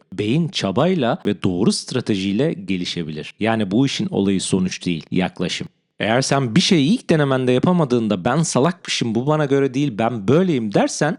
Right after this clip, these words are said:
beyin bunu tehdit olarak algılıyor ve sistemi kapatıyor. Ama aynı durumda, "Henüz olmadı, öğrenmem gereken, demek ki başka bir şeyler var." diyorsan beyin şunu anlıyor: "Tamam baba,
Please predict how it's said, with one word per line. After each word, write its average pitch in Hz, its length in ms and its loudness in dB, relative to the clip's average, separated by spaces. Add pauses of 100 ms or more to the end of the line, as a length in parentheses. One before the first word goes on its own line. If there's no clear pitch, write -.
beyin 180 300 2
bunu 185 140 4
tehdit 147 400 0
olarak 123 300 0
algılıyor 95 560 -2
ve 110 60 2
sistemi 123 420 -2
kapatıyor. 90 500 -4 (200)
Ama 110 240 0
aynı 190 280 2
durumda, 131 320 0
"Henüz 127 300 2
olmadı, 143 400 4
öğrenmem 113 540 0
gereken, 131 460 0
demek 185 280 -2
ki 110 100 -6
başka 95 380 -2
bir 294 40 2
şeyler 131 380 0
var." 92 280 -6
diyorsan 85 400 -6 (140)
beyin 110 200 0
şunu 120 280 -4
anlıyor: 92 440 -4
"Tamam 95 380 -6
baba, 87 240 -10